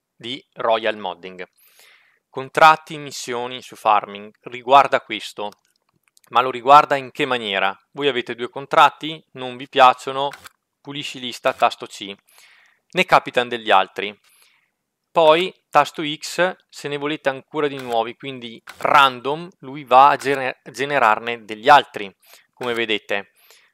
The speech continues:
Vedete, dopo ovviamente potrebbe generarne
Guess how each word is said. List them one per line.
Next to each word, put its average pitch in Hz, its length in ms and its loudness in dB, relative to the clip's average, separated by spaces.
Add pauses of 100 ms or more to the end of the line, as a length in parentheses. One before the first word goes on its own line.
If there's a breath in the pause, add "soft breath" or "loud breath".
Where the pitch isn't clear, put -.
(120)
Vedete, 160 500 -4
dopo 123 300 -2
ovviamente 117 720 -6
potrebbe 110 680 -4
generarne 110 800 2